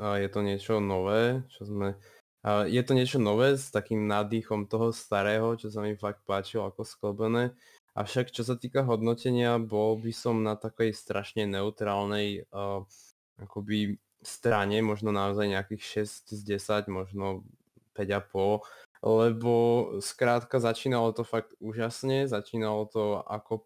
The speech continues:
príbeh, ktorý bol jasne mierený na to, že ide nám predstaviť tú, e, postavu Boba Fetta fakt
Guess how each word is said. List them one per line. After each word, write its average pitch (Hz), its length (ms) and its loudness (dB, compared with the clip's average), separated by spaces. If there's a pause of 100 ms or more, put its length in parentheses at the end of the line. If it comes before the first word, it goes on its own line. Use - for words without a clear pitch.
príbeh, 113 560 -2 (160)
ktorý 104 480 -6
bol 101 240 -6
jasne 107 480 0
mierený 117 640 4
na 104 160 0
to, - 160 -10
že 104 400 0 (320)
ide 110 240 0
nám 110 240 2
predstaviť 104 800 -6
tú, 101 400 -4
e, 95 60 -4 (640)
postavu 104 400 -4
Boba 101 400 -6
Fetta 98 800 0
fakt 95 320 -2